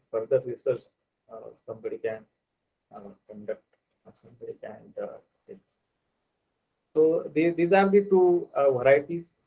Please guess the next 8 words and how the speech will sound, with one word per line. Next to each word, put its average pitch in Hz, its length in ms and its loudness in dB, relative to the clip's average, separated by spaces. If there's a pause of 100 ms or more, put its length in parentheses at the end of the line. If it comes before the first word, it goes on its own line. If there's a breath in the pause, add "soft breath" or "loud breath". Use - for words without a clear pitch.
(140)
uh, 113 300 -10
that, 120 200 -8 (120)
these 131 160 -12
are 135 100 4
the 131 160 -16
two 135 160 -6 (140)
phenotypes, 131 720 -8 (300)
uh, 117 160 -6